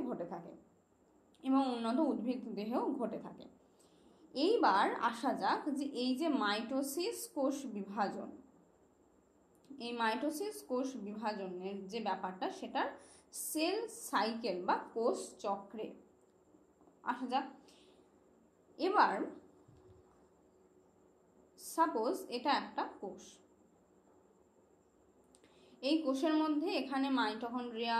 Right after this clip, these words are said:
আহ, রাই-, রাইবোজোম, গলগি বডি সমস্ত কিছু আছে, এখানে হচ্ছে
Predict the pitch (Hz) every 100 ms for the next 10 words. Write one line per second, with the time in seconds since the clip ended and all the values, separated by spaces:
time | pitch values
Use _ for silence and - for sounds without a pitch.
0 | 240 233 - 254 214 208 202 196 196 202
1 | 202 220 196 190 208 214 208 214 220 226
2 | 214 196 190 196 214 226 262 240 220 240
3 | 254 254 254 262 240 392 339 226 214 214
4 | 220 220